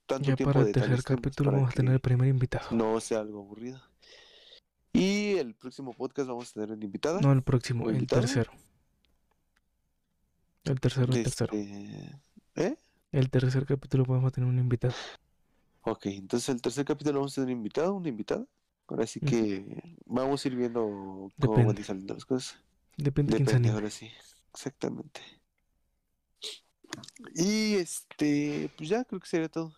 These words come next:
Speaker 1: El viernes yo creo que ya le estaremos subiendo sorteo. ¿Y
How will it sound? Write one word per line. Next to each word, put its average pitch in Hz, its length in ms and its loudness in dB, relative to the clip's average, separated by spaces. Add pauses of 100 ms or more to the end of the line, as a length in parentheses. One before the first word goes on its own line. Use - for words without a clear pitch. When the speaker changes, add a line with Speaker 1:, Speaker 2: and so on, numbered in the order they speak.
Speaker 1:
El 139 280 0
viernes 135 580 0
yo 123 140 -6
creo 127 140 -10
que 127 100 -2
ya 123 80 0
le 123 60 -8
estaremos 110 480 -4
subiendo 113 500 -4
sorteo. 147 420 0 (1700)
¿Y 190 640 2